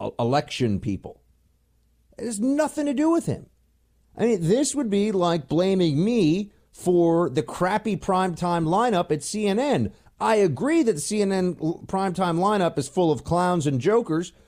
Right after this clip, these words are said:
but it's not my fault. I didn't do that, right? Don't yell at me. They're blaming Kemp, and they're telling all these stories of voter suppression. Meanwhile, they had record turnout.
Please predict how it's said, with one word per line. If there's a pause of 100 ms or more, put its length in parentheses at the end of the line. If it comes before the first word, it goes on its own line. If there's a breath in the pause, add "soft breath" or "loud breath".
(140 soft breath)
but
it's
not
my
fault. (460)
I
didn't
do
that,
right?
Don't
yell
at
me. (960)
They're
blaming
Kemp, (400)
and
they're
telling
all
these
stories
of
voter
suppression.
Meanwhile,
they
had
record
turnout.